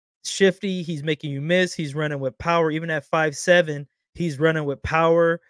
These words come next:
Um, I think once the Bills kinda like, "Hey, we do have a running back here. Let's stop making our quarterback the best running back on, <laughs> on the team."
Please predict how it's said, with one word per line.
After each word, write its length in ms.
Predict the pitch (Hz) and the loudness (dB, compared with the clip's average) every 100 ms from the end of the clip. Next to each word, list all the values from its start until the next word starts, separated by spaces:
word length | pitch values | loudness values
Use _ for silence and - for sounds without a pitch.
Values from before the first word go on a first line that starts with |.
| _ _ _ | _ _ _
Um, 580 | 151 151 147 143 131 139 _ _ _ _ _ _ _ _ _ | -6 -4 -4 -6 -10 -16 _ _ _ _ _ _ _ _ _
I 80 | 151 | -8
think 300 | 139 175 170 | -4 -4 -4
once 380 | 147 156 165 - | -6 -4 -4 -8
the 280 | 170 147 139 | -8 -4 -4
Bills 720 | 117 113 151 156 156 143 - | -4 0 4 4 2 -4 -10
kinda 340 | 165 160 156 | -6 -4 -4
like, 240 | 151 151 156 | -4 -4 -4
"Hey, 400 | 247 226 127 101 _ _ _ _ _ _ _ | -4 -4 -6 -10 _ _ _ _ _ _ _
we 240 | - 226 240 | -6 -4 -4
do 180 | 233 247 | -4 -2
have 200 | 170 147 | -2 -2
a 40 | |
running 280 | 147 143 139 | -4 -4 0
back 220 | 139 139 | 0 -2
here. 200 | 160 143 | -4 -2
Let's 200 | 165 180 | -2 -2
stop 300 | - 202 190 | -2 -4 -2
making 320 | 185 185 185 | -6 -6 -6
our 220 | 180 170 | -4 -6
quarterback 560 | 151 196 196 151 147 143 131 | -6 -6 -6 -2 -2 -2 -6
the 120 | 139 | -8
best 300 | 135 139 - | -2 -2 -2
running 240 | 143 139 135 | -8 -6 -2
back 260 | 139 135 | 0 0
on, 180 | 135 135 | -4 -4
<laughs> 120 | 110 | -4
on 120 | 143 | -4
the 100 | 139 | -4
team." 380 | 127 160 139 131 | -6 -6 -6 -8